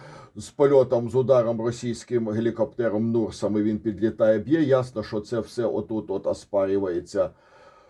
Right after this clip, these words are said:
Позиція, оспарюється ліс, уже визнала українська сторона, що важко контролювати ліс з такою ма-, маленькою чисельністю війська, що триста, чотириста, десь кажуть до п'ятсот чоловік, що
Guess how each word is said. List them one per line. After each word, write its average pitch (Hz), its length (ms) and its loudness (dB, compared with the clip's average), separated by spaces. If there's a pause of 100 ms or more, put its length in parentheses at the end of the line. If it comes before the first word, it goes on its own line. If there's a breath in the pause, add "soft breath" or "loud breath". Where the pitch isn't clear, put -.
(320 soft breath)
Позиція, 156 520 4
оспарюється 147 720 2
ліс, 175 260 0
уже 143 220 2
визнала 131 500 4
українська 123 420 -2
сторона, 123 280 -2
що 131 160 0
важко 127 400 2
контролювати 120 840 0
ліс 120 380 -2
з - 60 -20
такою 113 360 0
ма-, 113 160 0
маленькою 113 580 2
чисельністю 113 720 -2
війська, 143 500 -2
що 104 140 -2
триста, 123 400 0
чотириста, 131 580 -6
десь 107 200 -6
кажуть 107 340 0
до 107 120 -2
п'ятсот 139 440 -6
чоловік, 143 440 0
що 120 320 -4